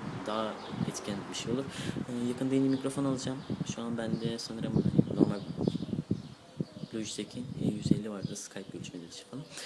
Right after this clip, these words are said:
Ee, mikrofonu sorunsuz olarak çalışıyor. Sesini iyi alıyor ama belli bir noktadan sonra artık, e, kademeyi böyle bir tık yükseltmek gerek. Onun için onu bırakacağım. İşte bayram da geliyor. Şu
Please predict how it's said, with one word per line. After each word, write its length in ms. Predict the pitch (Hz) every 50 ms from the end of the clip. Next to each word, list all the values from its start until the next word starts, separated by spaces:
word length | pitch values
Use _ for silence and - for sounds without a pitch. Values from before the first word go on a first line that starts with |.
| - - - - - 117
Ee, 160 | 110 - 101
mikrofonu 540 | 107 110 - - 139 123 - 127 127 123 123
sorunsuz 540 | - - - 110 107 104 107 - - 107
olarak 280 | 110 110 113 110 104 104
çalışıyor. 440 | - - 104 104 - - - 110 110
Sesini 400 | - - - - - - 90 90 - -
iyi 160 | 98 110 120
alıyor 260 | 120 117 113 117 113 -
ama 200 | - 120 113 104 95 - - -
belli 320 | 110 107 113 110 117 117
bir 80 | 120 113
noktadan 360 | 107 110 - - 110 107 104
sonra 260 | - - 101 95 95 95
artık, 280 | 92 - - - - - - - -
e, 60 | 101 98 95 95 92 92 92 92 92 90 92 92 - - - - - - - - - - - - - - - -
kademeyi 380 | - - - - - 98 98 95 -
böyle 120 | - - - - -
bir 60 | - -
tık 200 | - - - 90
yükseltmek 560 | 92 - - - - - - - - - -
gerek. 180 | - - - - - - - - - - - - - - - - - -
Onun 260 | - - 135 131 -
için 220 | - - 127 123 - - - -
onu 360 | 117 117 113 110 113 120 117 - 110
bırakacağım. 560 | 110 110 110 - 120 120 - 127 127 - - - - - - - - - - - - - 180 - - - - - - - -
İşte 480 | - - - - 101 101 101 101 101 104
bayram 340 | 104 104 104 107 107 104
da 60 | 101 101
geliyor. 460 | - 104 101 101 101 101 101 104 104
Şu 420 | - - - - - - - -